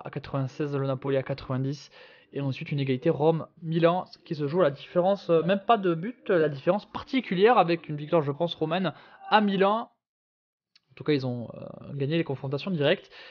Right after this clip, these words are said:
Donc voilà, quatre-vingt-six quatre-vingt-six. Et on finit à soixante-quatorze devant la Lazio et le Torino, qui était à soixante-douze. On avait du coup une course à trois, hein, pour cette sixième place. Et au niveau du bas du classement, la relégation d'Empoli, de Benevento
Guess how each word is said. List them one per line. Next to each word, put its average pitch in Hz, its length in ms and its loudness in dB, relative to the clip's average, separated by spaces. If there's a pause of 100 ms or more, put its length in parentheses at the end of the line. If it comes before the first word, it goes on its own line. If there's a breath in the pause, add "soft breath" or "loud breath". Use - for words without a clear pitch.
(200 loud breath)
Donc 160 140 0
voilà, 170 160 6
quatre-vingt-six 175 440 -2
quatre-vingt-six. 160 580 -2 (320 soft breath)
Et 160 80 10
on 156 60 8
finit 170 160 2
à 185 80 6
soixante-quatorze 160 920 4
devant 143 340 2 (140)
la 214 120 8
Lazio 170 360 6
et - 20 6
le 156 80 6
Torino, 147 440 4 (360 loud breath)
qui - 80 -12
était 165 120 2
à 165 40 4
soixante-douze. 233 800 2
On 170 80 6
avait 175 160 8
du 170 140 2
coup 208 120 -6
une 170 180 -2
course - 220 -10
à 190 60 0
trois, 143 300 6
hein, 156 60 0
pour 160 140 -8
cette 156 120 0
sixième 139 320 -2
place. - 320 2 (500 loud breath)
Et 202 260 10 (200)
au 208 100 8
niveau 208 220 6
du 180 180 0
bas 208 200 8
du 180 120 0
classement, 190 600 4
la 180 120 10
relégation 165 520 6
d'Empoli, 160 500 4
de 156 80 4
Benevento 160 720 6